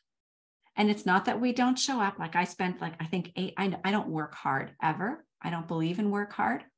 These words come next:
Working hard just makes me tired. And when I'm tired, I can't be as creative. But yesterday I worked, like, a twelve-hour day, which is so unusual for me. And I love everything that I do. It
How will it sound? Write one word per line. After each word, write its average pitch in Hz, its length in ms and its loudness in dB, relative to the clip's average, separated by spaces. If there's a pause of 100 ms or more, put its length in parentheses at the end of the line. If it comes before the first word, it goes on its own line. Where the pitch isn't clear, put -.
(580)
Working 196 360 2
hard 185 420 4
just 190 180 -6
makes 165 240 -6
me 156 80 -4
tired. 185 640 -2 (120)
And 165 120 -4
when 156 120 0
I'm 151 120 -2
tired, 190 400 -2
I 165 80 -2
can't 165 280 -4
be 170 80 -6
as 160 140 -6
creative. 175 520 -4 (380)
But 170 140 -2
yesterday 196 520 2
I 180 120 2
worked, 170 280 -4
like, 160 140 -6
a 143 60 -6
twelve-hour 147 580 -6
day, 123 220 -8
which 160 220 -4
is - 180 -4
so 190 240 2
unusual 165 400 0
for 156 160 -8
me. 139 200 -6
And 165 140 0
I 165 100 2
love 185 280 4
everything 156 380 -2
that 147 120 -2
I 143 100 -2
do. 139 220 -2
It - 80 -10